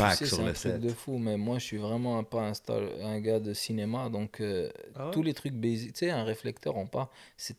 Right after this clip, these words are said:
Speaker 2: tellement quelque chose de basique dans le cinéma que tu dois utiliser. C'est la dernière chose que j'ai, moi, sur un plateau. Je n'utilise jamais ça. Faut dire que c'est les directeurs photo, vraiment, ou les éclairagistes qui vont,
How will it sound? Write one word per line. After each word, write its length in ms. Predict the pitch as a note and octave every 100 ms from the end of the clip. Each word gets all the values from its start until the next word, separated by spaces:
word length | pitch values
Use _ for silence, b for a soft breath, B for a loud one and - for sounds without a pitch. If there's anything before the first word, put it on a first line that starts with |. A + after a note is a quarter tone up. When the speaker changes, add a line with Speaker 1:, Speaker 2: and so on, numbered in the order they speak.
| _ _
Speaker 2:
tellement 300 | D3 D3 D3+
quelque 180 | C#3 B2
chose 160 | - A#2
de 80 | G#2+
basique 460 | G#2 A#2+ A2+ C3+
dans 140 | A2+ G#2+
le 60 |
cinéma 560 | G#2 - G#2+ A2 B2+ C3 -
que 100 | -
tu 220 | G#2 -
dois 300 | G#2 G2+ B2
utiliser. 680 | B2+ G#2+ G#2 G#2 G2+ B2 F3+ b b b
C'est 180 | - -
la 140 | G2+ G#2
dernière 440 | G#2+ C3 C3 A#2
chose 240 | - B2
que 160 | - A2+
j'ai, 240 | G#2 A2+
moi, 180 | A2 A2
sur 160 | - G#2
un 100 | G2+
plateau. 400 | G2 G#2+ C#3 C3+
Je 120 | A#2+
n'utilise 540 | G#2 G#2 - - G#2 G2+
jamais 200 | G#2 G#2+
ça. 80 | - B B B
Faut 380 | B B G#2+ A#2
dire 120 | C#3+
que 60 | D3
c'est 100 | B2+
les 60 | A2+
directeurs 440 | A#2 A#2 A2+ A#2
photo, 360 | - G#2 A2 A2+
vraiment, 500 | G2+ G#2 A2+ A#2+ A2+
ou 20 |
les 180 | G2+ G2+
éclairagistes 580 | G2+ G#2+ G#2 G2+ A#2 -
qui 100 | G#2+
vont, 240 | G#2 G2+